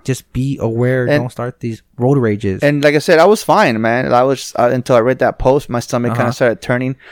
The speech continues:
Speaker 2: Where the
Speaker 1: Yeah.
Speaker 2: owner of the store is, like, kinda making fun of me. "Ah, pinche Andres." And I'm like, "Dude, it's,
Speaker 1: <laughs>
Speaker 2: it's a little nervous. It's, it's, it's
Speaker 1: Yeah.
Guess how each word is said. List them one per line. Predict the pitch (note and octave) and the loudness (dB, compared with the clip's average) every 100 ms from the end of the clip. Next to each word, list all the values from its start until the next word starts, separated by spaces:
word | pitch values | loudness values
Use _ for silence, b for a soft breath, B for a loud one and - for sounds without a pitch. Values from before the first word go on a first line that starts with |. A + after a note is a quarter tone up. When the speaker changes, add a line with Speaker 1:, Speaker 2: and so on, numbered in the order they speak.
| B - | B 0
Speaker 2:
Where | D3 | 2
the | C#3+ | 4
Speaker 1:
Yeah. | |
Speaker 2:
owner | C#3+ | 4
of | C#3 | 4
the | B2 | 0
store | - C3 | 2 2
is, | C3 - | 2 2
like, | A2+ - | -2 -2
kinda | D3+ B2 | -2 -2
making | A#2+ A#2 | -2 -6
fun | - A#2+ | -2 0
of | B2 | 0
me. | C#3 | -2
"Ah, | F#3+ A#3+ C4+ C4 | 0 2 2 0
pinche | - G#3 A3+ | -2 -2 -2
Andres." | G3 F#3 G3 G3 | 0 2 2 0
And | F#3+ F3 | -2 0
I'm | D#3 | 2
like, | D#3 D3 | 2 2
"Dude, | G#3+ B3+ | 4 4
it's, | E3+ - | 2 0
Speaker 1:
<laughs> | |
Speaker 2:
it's | A#3+ C#3+ F3+ G3+ | -2 0 -2 2
a | |
little | D#4+ D#4+ | 4 6
nervous. | G#3+ B3 C#3+ C#3+ | 6 6 4 2
It's, | F#3 | 0
it's, | G3 G3+ | 2 2
it's | G#3 | 2
Speaker 1:
Yeah. | B4+ | 2